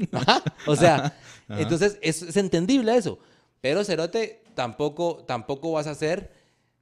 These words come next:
Speaker 1: ta-, tampoco por eso pienso yo que, que el estereotipo de buscar un hombre que me, que es que aquí necesitamos una mujer para hablar de eso, ¿va?
Speaker 2: Ujú.
Speaker 1: Porque siento que las mujeres lo ven muy diferente.
Speaker 2: Sí,
Speaker 1: Eh,
Speaker 2: próximamente vamos a tener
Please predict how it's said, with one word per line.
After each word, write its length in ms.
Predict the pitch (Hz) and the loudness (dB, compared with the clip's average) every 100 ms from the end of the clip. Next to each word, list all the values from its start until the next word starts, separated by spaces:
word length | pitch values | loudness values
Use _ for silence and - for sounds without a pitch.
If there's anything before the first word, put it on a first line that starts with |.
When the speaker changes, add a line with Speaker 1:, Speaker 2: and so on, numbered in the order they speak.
| _ _ _ _ | _ _ _ _
Speaker 1:
ta-, 180 | - 127 | -8 -6
tampoco 380 | 120 113 139 160 | -6 -6 -6 -4
por 120 | 143 | -2
eso 440 | 135 175 180 - _ | -2 -2 -4 -8 _
pienso 320 | 131 135 139 | -6 -6 -2
yo 180 | 151 160 | -2 -2
que, 340 | 165 151 107 - | -2 -4 -4 -8
que 160 | 117 | -6
el 100 | 107 | -6
estereotipo 680 | 101 - 107 101 - 139 131 | -8 -8 -6 -6 -8 -8 -6
de 40 | |
buscar 320 | 101 95 131 123 | -6 -6 -4 -4
un 240 | 123 135 | -6 -4
hombre 480 | 147 151 113 95 _ _ _ _ _ _ | -4 -2 -4 -6 _ _ _ _ _ _
que 160 | 135 120 | -6 -4
me, 260 | 110 104 | -6 -10
que 80 | - | -14
es 80 | 104 | -12
que 120 | 127 | -12
aquí 180 | 113 147 | -4 -2
necesitamos 300 | 143 120 117 | -2 -4 -8
una 100 | 127 | -10
mujer 300 | 113 127 123 | -10 -6 -6
para 140 | 107 | -6
hablar 180 | 95 101 | -6 -6
de 80 | 107 | -6
eso, 180 | 127 98 | -6 -6
¿va? 120 | 90 | -6
Speaker 2:
Ujú. 180 | 101 101 - _ _ - | -6 -8 -12 _ _ -10
Speaker 1:
Porque 220 | 123 117 | -10 -6
siento 240 | 120 139 | -6 -4
que 80 | 151 | -2
las 100 | 143 | -2
mujeres 280 | 117 123 147 | -2 -4 -2
lo 100 | 139 | -2
ven 160 | 127 127 | -2 -4
muy 360 | 131 156 180 | -2 2 2
diferente. 580 | 160 127 101 135 143 87 - _ - | 2 0 -2 -2 -4 -10 -14 _ -14
Speaker 2:
Sí, 200 | 104 113 | -12 -6
Speaker 1:
Eh, 60 | 117 | 0
Speaker 2:
próximamente 500 | 113 165 165 180 156 | 2 2 2 0 -2
vamos 160 | 156 | -4
a 40 | 151 | -6
tener 360 | 156 139 - | -8 -8 -12